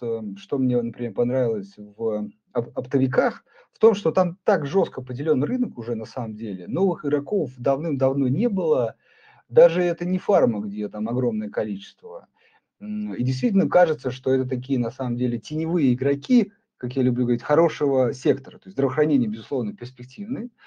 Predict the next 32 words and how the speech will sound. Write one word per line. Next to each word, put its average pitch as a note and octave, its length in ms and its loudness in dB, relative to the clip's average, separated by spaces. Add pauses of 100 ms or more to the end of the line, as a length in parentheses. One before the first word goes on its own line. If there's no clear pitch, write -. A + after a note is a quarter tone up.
(180)
но C3+ 80 -2
все A3+ 540 4
смотрят E3+ 580 2
в - 100 -20
сторону C#3+ 420 0
только B2+ 220 -8
производителей. D3 800 0
Вот A2+ 100 -4
эти G#2+ 180 -10
имена B2 240 2
нового A#2+ 260 2
лекарства, G3 440 0
это, B2+ 80 -14
конечно, B2 460 -2
вызывает A2 420 0
много G#2+ 240 -4
шума, D#3 680 -2 (320)
э, G2 180 -20
разочарования B2 880 2
или G#2 160 -6
счастья E3+ 480 -2
и B2 40 -14
так C3 160 -6
далее. A#3+ 340 2 (280)
А E3+ 60 0
есть B3 180 6
такие, E3 520 4 (300)
э, A#2+ 260 -2
<laughs> - 60 -8
про-, - 160 -2
как - 300 -12
говорится, A2+ 460 -2